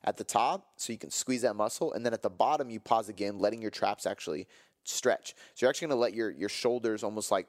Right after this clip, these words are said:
protract down and just really hang and get that stretch in your traps. Um, if you're doing dumbbell shrugs or any kind of shrug, let the weight just pull your shoulders down at the bottom and you'll feel that stretch I'm talking about.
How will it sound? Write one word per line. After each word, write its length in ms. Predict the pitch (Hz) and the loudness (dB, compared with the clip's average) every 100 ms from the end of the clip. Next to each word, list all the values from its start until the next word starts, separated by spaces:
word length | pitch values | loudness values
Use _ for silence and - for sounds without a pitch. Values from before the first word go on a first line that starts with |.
| _ | _
protract 560 | - - - 101 104 - | -18 -12 -2 0 0 -2
down 300 | 87 98 101 | 0 0 -2
and 100 | 90 | -6
just 160 | 95 | -6
really 240 | 110 110 98 - | -2 -2 -2 -4
hang 380 | 117 104 113 139 - - - | -2 0 -2 -8 -14 -20 -14
and 140 | - 107 | -6 -2
get 140 | 113 | 2
that 140 | 92 - | 2 0
stretch 380 | - 113 104 | 0 2 0
in 80 | 98 | -4
your 80 | 85 | -8
traps. 420 | - 95 92 - - | -2 -2 -2 -4 -2
Um, 240 | 90 78 - _ - _ _ _ _ _ - | 0 -2 -8 _ -20 _ _ _ _ _ -4
if 160 | 113 147 | 0 2
you're 100 | 151 | 2
doing 280 | 151 151 113 | 2 0 0
dumbbell 300 | 101 110 120 | 2 2 2
shrugs 280 | - 117 | 2 0
or 40 | 107 | 0
any 140 | 107 | -2
kind 140 | 104 98 | -2 -2
of 60 | |
shrug, 320 | - 104 107 104 | 2 2 2 2
let 260 | 104 131 | 2 2
the 100 | 147 | 2
weight 360 | 101 92 104 110 | 0 2 0 0
just 140 | 98 _ | -10 _
pull 260 | - - 110 | -6 0 2
your 120 | 101 | 0
shoulders 340 | - 110 107 92 | -2 -2 -2 0
down 220 | 87 92 | 0 0
at 80 | 98 | 0
the 80 | |
bottom 340 | 87 90 98 101 | 0 2 2 0
and 100 | 95 | 0
you'll 140 | 101 | 0
feel 280 | - 107 104 | 0 2 2
that 140 | 85 | 2
stretch 300 | - 90 80 | 0 -2 0
I'm 80 | - | -4
talking 340 | - 95 95 95 | -2 -2 0 0
about. 280 | 95 92 | 2 2